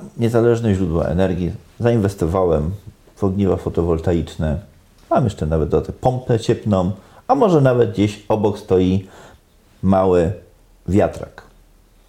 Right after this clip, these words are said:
Wszystko to łączę do sieci, dogadałem się też z sąsiadem, jednym, drugim. Czy jest jakaś forma prawna, która pozwala mi ten prąd nie tylko wykorzystać na własne potrzeby,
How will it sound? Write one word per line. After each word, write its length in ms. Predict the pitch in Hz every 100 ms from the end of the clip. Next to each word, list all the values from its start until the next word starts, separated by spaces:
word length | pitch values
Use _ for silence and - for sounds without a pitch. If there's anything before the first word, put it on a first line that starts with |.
| _ _ _ _ _ _
Wszystko 280 | - 139 120
to 180 | 104 98
łączę 420 | 98 98 - 82
do 120 | -
sieci, 580 | 82 - 110 - 107 107 -
dogadałem 480 | 95 104 92 87
się 100 | 80
też 160 | - 82
z 60 | -
sąsiadem, 680 | 82 71 - 117 104 78
jednym, 440 | 90 107 95 80 78
drugim. 480 | 92 90 90 90 95 - - - - _ _ _ _ _
Czy 80 | -
jest 140 | - 359
jakaś 260 | - 214
forma 360 | - 143 143 120
prawna, 640 | - 127 104 82 78 80 104 - _ _
która 300 | - 95 92
pozwala 480 | 101 92 104 101
mi 120 | 87 92
ten 220 | 95 85
prąd 520 | - 101 87 80 - - - - _ -
nie 100 | 95
tylko 280 | 165 123
wykorzystać 460 | 98 98 92 101 104
na 80 | 92
własne 280 | 90 - 87
potrzeby, 480 | 90 - 90 85